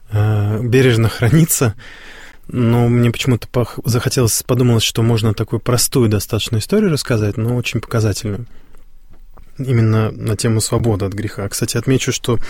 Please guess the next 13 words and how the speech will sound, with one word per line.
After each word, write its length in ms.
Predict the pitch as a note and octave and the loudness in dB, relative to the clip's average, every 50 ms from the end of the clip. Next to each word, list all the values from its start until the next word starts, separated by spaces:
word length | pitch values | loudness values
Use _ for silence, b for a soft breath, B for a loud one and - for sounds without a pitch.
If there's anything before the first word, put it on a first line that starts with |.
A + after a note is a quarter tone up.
| B B B B B - | B B B B B -6
та 100 | - A#2 | -4 -2
история, 300 | G#2+ G2+ - - A2+ G#2+ | -2 -2 -2 -2 -2 -2
которую 280 | - A2 G2+ - G#2 G#2 | -2 -2 -4 -2 -2 -2
вы 60 | G2+ | -2
прочитали, 540 | - - - - - - E3 D#3+ D#3 B2 - B B B B B B B B B B | -4 -4 -6 -4 -2 0 2 2 2 2 0 B B B B B B B B B B
э, 200 | A#2 B2 A2+ A2 - | -4 -2 -2 -2 -2
еще 240 | A#2 A2 - - A#2 | -2 -2 0 2 2
и 20 | |
с 80 | - - | 0 0
педагогической 680 | - - A#2+ C3+ B2 A#2 E3 - - - - - C#3 | -2 0 2 2 2 2 0 -2 -4 -2 -2 -2 -4
составляющей, 760 | - - - - - B2+ A2+ A2 G#2+ F#2+ F2+ - - - G#2+ | -2 -4 -4 -2 -2 0 0 0 0 -2 -2 -4 -8 -8 -8
что 240 | - - - - E2 | -8 -6 -4 -4 -6
очень 680 | - - - C#3+ - - - - D3 B2+ A#2+ A#2+ A2+ | -6 -4 0 0 0 2 2 2 2 2 2 0 -4